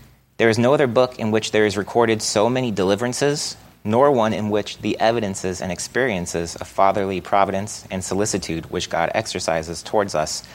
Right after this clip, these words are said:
are celebrated with such splendor of diction, and yet with the strictest adherence to truth. In short, there is no other book in which we are more perfectly taught the right manner of praising God,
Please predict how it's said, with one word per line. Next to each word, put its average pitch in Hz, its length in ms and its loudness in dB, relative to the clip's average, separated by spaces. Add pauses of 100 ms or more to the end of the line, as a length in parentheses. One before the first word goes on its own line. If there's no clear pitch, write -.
(520)
are 98 100 2
celebrated 131 580 6
with 87 100 -6
such - 200 -4
splendor 104 460 0
of 85 160 -2
diction, 95 420 -2 (460)
and 101 200 0
yet 110 220 4
with 101 160 -6
the 87 80 -6
strictest 113 500 -2
adherence 95 440 -4
to - 100 -6
truth. - 420 -8 (560)
In 123 160 2
short, 123 360 2
there 107 100 0
is 98 100 -2
no 110 160 4
other 131 140 4
book 104 300 0 (300)
in 107 220 -2
which 98 240 -2
we 98 120 0
are 92 60 2
more 90 160 0
perfectly 127 520 -2
taught - 340 0
the 85 100 -4
right 95 200 2
manner 101 260 -2
of 78 120 -6
praising 98 300 -2
God, 98 320 2